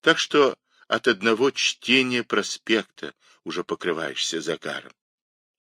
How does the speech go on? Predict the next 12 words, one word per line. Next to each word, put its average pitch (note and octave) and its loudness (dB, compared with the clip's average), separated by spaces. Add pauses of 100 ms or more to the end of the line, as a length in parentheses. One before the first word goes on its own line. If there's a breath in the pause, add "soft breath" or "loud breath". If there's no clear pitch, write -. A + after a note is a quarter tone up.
(460)
Но A#2+ -4
почему-то A2+ -4
сама F#2 -2
не A2+ -6
могу G#2 -4
объяснить, F#2 -6 (720)
почему. A#2 -2 (760 soft breath)
Каждый B2+ 4
отпуск - 0
я F#2+ 4
провожу F2 -2
так. - -10